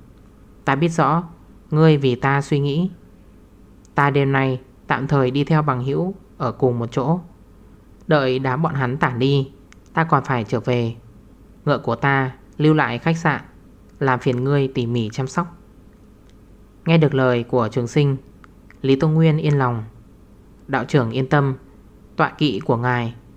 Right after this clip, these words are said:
ta đã phái người nghiêm mật trông coi." Trường Sinh gật đầu nói lời cảm tạ, từ biệt Lý Tông Nguyên, cất bước đông đi. Trường Sinh vốn định đi Thành Nam khách sạn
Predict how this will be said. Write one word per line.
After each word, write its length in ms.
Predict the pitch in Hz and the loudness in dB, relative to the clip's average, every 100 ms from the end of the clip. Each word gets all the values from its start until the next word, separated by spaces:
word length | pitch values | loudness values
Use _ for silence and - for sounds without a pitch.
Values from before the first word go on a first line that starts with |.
| - - | -20 -8
ta 120 | 139 | -4
đã 200 | 135 139 | -2 -2
phái 200 | 160 131 | -2 -2
người 380 | 127 143 127 117 - | 0 0 0 -4 -8
nghiêm 220 | 151 143 139 | -2 0 0
mật 140 | 123 | -4
trông 180 | - 139 | -4 -4
coi." 320 | 131 131 127 123 - - - - - - - - - | 0 0 0 -4 -16 -20 -20 -20 -20 -20 -20 -20 -8
Trường 140 | - 135 | -4 -2
Sinh 200 | 165 151 | 0 0
gật 120 | 135 | 0
đầu 400 | 123 123 117 120 | 0 0 0 -2
nói 160 | 120 131 | -2 0
lời 160 | 143 | 0
cảm 160 | 127 104 | -2 -4
tạ, 260 | 120 120 - - - - - - - | -4 -4 -8 -20 -20 -20 -20 -20 -6
từ 140 | - 139 | 0 2
biệt 260 | 139 127 | 4 2
Lý 140 | 127 127 | 0 0
Tông 200 | 156 151 | 2 2
Nguyên, 280 | 156 151 139 - - - - | 2 2 -2 -10 -20 -20 -10
cất 200 | - 165 | -6 -2
bước 340 | 165 180 170 - | 0 0 -4 -4
đông 200 | 135 135 | -2 0
đi. 300 | 135 131 123 - - - - - - - - - - - - - - - | 0 0 -4 -14 -20 -20 -20 -20 -20 -20 -20 -20 -20 -20 -20 -20 -20 -4
Trường 140 | 151 | 0
Sinh 260 | 139 180 170 | 2 2 2
vốn 220 | 160 143 | 2 0
định 200 | 165 127 | 0 0
đi 300 | 151 151 151 156 | 2 2 0 -4
Thành 180 | 123 | -4
Nam 160 | 123 135 | -2 -2
khách 160 | 180 170 | -4 -2
sạn 260 | 160 123 | -2 -2